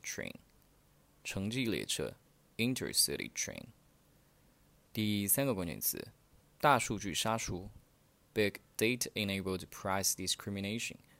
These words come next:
against existing customers。与此部分有关的词有：平台经济，platform economy；营商环境，business environment；投资环境，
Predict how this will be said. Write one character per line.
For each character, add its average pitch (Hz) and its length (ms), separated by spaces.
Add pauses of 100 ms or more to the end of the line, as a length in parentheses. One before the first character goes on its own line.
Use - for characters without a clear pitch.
(140)
against 90 480
existing 95 760
customers。 - 760 (1300)
与 117 100
此 113 180
部 113 100
分 110 120
有 98 80
关 98 120
的 95 80
词 - 180
有： 60 200 (600)
平 117 160
台 107 220
经 87 160
济， - 240 (760)
platform 117 800
economy； 92 640 (1200)
营 107 240
商 170 220
环 - 180
境， - 240 (560)
business 113 600
environment； 85 800 (1120)
投 98 240
资 165 180
环 76 240
境， - 240